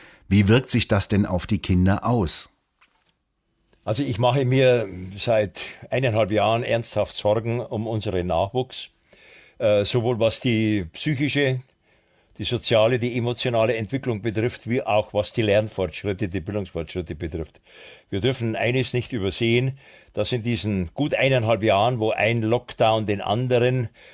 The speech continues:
Speaker 2: ähm, zur Folge hatte und eine Schulschließung auf die nächste folgte, äh, dass unsere Schüler, äh, je nach Jahrgangsstufe und Alter zwischen sechshundert und neunhundert Stunden Präsenzunterricht nicht bekommen haben.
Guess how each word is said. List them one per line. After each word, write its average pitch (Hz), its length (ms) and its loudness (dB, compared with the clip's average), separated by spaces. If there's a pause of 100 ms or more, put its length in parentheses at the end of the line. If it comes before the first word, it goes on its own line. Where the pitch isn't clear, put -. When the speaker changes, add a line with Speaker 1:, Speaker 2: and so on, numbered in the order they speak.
(180)
Speaker 2:
ähm, 110 920 2 (160)
zur 123 160 -2
Folge 131 380 2
hatte 131 360 2
und 107 200 0
eine 110 240 0
Schulschließung 123 800 -2
auf 101 180 -2
die 113 140 -4
nächste 117 420 0
folgte, 104 600 -2 (420)
äh, 107 140 -2
dass 117 200 0
unsere 117 360 -2
Schüler, 123 500 2 (360)
äh, 101 160 2
je 107 180 0
nach 110 140 2
Jahrgangsstufe 110 880 0 (100)
und 104 180 -4
Alter 110 380 0
zwischen - 360 -6
sechshundert 123 580 -4
und 98 160 -2
neunhundert 113 480 0
Stunden 110 480 -6 (240)
Präsenzunterricht 117 880 -2
nicht - 380 0
bekommen 113 460 0
haben. 71 340 -2